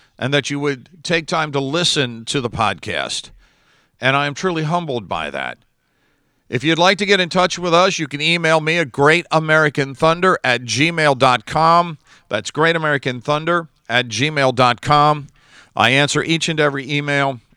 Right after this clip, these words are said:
and I'd be happy and honored to hear from you. So we're gonna jump right into this episode sixty-one, part eight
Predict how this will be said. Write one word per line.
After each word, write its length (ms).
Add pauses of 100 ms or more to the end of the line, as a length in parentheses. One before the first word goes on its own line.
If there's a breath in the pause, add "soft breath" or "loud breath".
(220)
and 100
I'd 160
be 80
happy 480 (240)
and 140
honored 300
to 80
hear 200
from 260
you. 220 (1500 soft breath)
So 160
we're 140
gonna 180
jump 300
right 200
into 380
this 220
episode 540
sixty-one, 680
part 400
eight 360